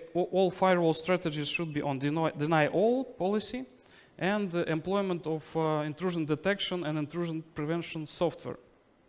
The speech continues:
Okay, so, uh, when we read all this, so we've had this picture in mind. So we have an, uh, attacker, potential attacker from internet.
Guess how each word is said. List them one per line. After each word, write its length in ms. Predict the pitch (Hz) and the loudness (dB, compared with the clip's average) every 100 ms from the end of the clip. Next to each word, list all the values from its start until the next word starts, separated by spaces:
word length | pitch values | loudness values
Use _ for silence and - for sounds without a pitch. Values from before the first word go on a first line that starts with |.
| _ _ - - | _ _ -8 -2
Okay, 240 | 147 127 - - - - | -2 -2 -12 -20 -20 -18
so, 380 | - - 170 147 - - - - | -6 2 2 2 -8 -20 -20 -2
uh, 160 | 147 147 | 4 6
when 220 | 190 240 | 6 4
we 80 | 196 | 4
read 460 | 165 160 202 254 | 4 6 8 8
all 100 | 240 | 8
this, 260 | 190 208 214 | 4 2 0
so 280 | - - 160 | -2 0 0
we've 200 | 170 - | 0 2
had 140 | 180 | 0
this 140 | 165 160 | 2 -2
picture 360 | 190 165 - | -4 -4 -2
in 100 | 160 | 0
mind. 360 | 151 156 226 240 - - _ _ _ _ _ _ _ - - | 2 2 0 -4 -12 -20 _ _ _ _ _ _ _ -12 -10
So 180 | - 165 | -2 0
we 100 | 170 | 2
have 300 | - 160 143 | 2 2 2
an, 220 | 147 143 139 | 0 0 0
uh, 320 | 139 139 135 | -2 -2 -2
attacker, 600 | 139 - 214 247 247 233 220 | -2 0 -2 0 -2 -2 -6
potential 440 | 156 165 165 - 147 | -4 -2 -2 0 0
attacker 480 | 143 208 214 202 | 2 2 2 -2
from 240 | 190 156 156 | 0 -4 -2
internet. 540 | 220 202 196 196 190 | -4 -4 -2 -4 -6